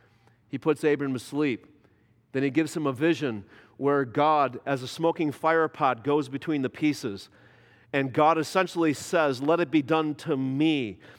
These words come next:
If either you're unfaithful or if I'm unfaithful, let it be done to me. I'm gonna identify with these broken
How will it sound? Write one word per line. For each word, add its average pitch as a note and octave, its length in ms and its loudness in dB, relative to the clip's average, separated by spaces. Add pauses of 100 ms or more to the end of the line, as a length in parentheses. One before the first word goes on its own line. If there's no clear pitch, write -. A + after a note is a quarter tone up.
(100)
If D3 160 0
either D3 280 4
you're E3 260 2
unfaithful F3 600 0
or C3+ 260 0
if B2 100 -4
I'm D#3+ 240 0
unfaithful, B2+ 680 -2 (240)
let D3 200 2
it F3+ 140 -2
be D#3+ 160 2
done D3 440 2
to D3+ 180 -6
me. B2 640 -2
I'm E3 120 -2
gonna F3+ 180 2
identify D3 640 0
with B2+ 220 -2
these D3 440 0 (420)
broken D#3 580 0